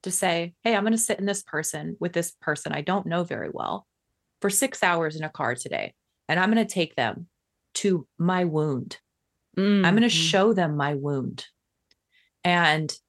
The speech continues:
Speaker 1: we got to the hospital and, like, I remember we were like, I think, <laughs> sorry, Amber, we were both on our periods. So it was like, we were flipping, like, stuff over the bathroom stalls, you know, and,
Speaker 2: Right.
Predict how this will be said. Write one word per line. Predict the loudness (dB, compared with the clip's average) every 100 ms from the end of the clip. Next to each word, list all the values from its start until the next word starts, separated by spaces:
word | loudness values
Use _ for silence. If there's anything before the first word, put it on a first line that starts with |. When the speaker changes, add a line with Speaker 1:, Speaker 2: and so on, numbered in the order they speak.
| -6
Speaker 1:
we | 0
got | 2 0
to | -4
the | -6
hospital | 0 0 0 -2 -4 -2 -2 -4 -8
and, | -8
like, | -6 -6 -8 _ _ _ _ _ _ _ _ _ _ _ _ _ _ _ _ -2
I | 2
remember | 4 4
we | 4 4
were | 4
like, | 2 0
I | -6
think, | -2 -2 2 2
<laughs> | 2 0
sorry, | 0 2 4 2
Amber, | 2 0
we | 2 0
were |
both | 2 0
on | 0
our | 0
periods. | -2 -2 2 0 0
So | -2
it | -2
was | 0
like, | 0 -2 _ _ -4
we |
were | -2 -4 _ _ -20 -8 0
flipping, | 2 4 4
like, | 4 2 -2 -12 0
stuff | 4 6 6
over | 6 6 4
the | 2 0 6
bathroom | 6 6 2 2
stalls, | 2 4 4 4 0 0
you | 4
know, | 6 6 6
and, | 6
Speaker 2:
Right. | 6 2